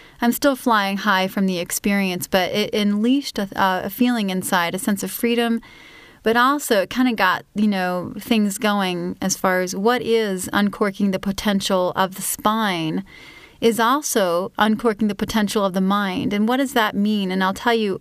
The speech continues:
what I'm thinking about here. One of my clients, um, is an artist,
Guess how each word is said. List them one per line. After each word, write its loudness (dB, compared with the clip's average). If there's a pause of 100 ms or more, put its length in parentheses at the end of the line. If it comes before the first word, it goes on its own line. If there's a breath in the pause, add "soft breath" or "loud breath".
(160)
what -2
I'm 0
thinking 0
about 0
here. -4 (840 loud breath)
One 4
of 4
my 2
clients, 0
um, 0 (760)
is 4
an 2
artist, -2